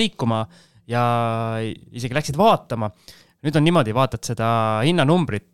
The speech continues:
äh, esimest pilti ja seda ruutmeetreid ja, ja mis iganes. No põhimõtteliselt ei, ei pea kuulutust lahti tegema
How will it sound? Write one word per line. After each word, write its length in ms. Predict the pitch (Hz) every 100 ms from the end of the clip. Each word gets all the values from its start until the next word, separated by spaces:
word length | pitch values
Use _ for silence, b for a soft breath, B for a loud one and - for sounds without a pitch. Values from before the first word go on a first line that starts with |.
| 101
äh, 220 | 101 101 135
esimest 320 | 151 110 -
pilti 540 | 156 156 - - 104 95 -
ja 160 | 101 101 101 101 101 104 95 76 60 53 -
seda 200 | 110 117
ruutmeetreid 640 | 156 - 113 104 - 104
ja, 240 | 104 104 101
ja 160 | - 110
mis 160 | 117
iganes. 320 | 147 113 101 - - _ _ _
No 60 | -
põhimõtteliselt 240 | 170 151
ei, 140 | 151 - 143
ei 40 |
pea 60 | 147
kuulutust 240 | 175 165 -
lahti 240 | 165 -
tegema 380 | 139 117 90